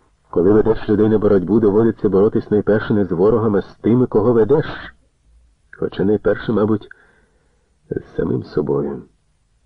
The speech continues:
Орда допала відступаючих саме в княжих байраках на перекопі. Мабуть, вичікувала там у засідці, знаючи, що пташка потрапить у сельце.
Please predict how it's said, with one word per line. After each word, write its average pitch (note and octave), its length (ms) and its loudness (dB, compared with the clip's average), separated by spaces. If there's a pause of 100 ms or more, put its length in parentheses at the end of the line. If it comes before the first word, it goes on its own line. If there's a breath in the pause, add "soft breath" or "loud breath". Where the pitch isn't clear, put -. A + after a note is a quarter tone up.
(280)
Орда D#2 480 -4
допала C3 520 0
відступаючих A#2 1000 -4 (100)
саме A2+ 260 0
в G2+ 100 -8
княжих G2 600 -4
байраках F#2 920 -4 (760 soft breath)
на - 200 -10
перекопі. D2+ 720 -4 (920)
Мабуть, - 440 -8
вичікувала D#2 720 -6
там D2 240 -8
у D2+ 60 -8
засідці, - 760 -12 (840 soft breath)
знаючи, G#2+ 680 0
що - 400 -6 (300)
пташка - 520 -4
потрапить - 640 -6
у - 40 -20
сельце. - 560 -10